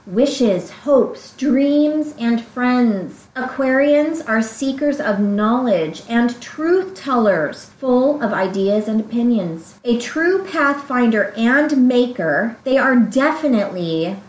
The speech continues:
one to be who they want to be when they want to be it.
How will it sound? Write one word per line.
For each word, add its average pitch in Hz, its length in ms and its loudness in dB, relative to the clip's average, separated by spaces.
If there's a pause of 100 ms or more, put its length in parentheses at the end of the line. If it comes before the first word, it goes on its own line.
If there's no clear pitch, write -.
(140)
one 240 500 2 (420)
to 269 160 -4
be 196 520 0 (100)
who 226 140 0
they 202 240 2
want 208 540 -2 (180)
to 220 140 -8
be 175 440 -2 (140)
when 240 400 2
they 214 160 2
want 185 320 -4
to 196 100 -6
be 160 240 -2
it. 131 140 -6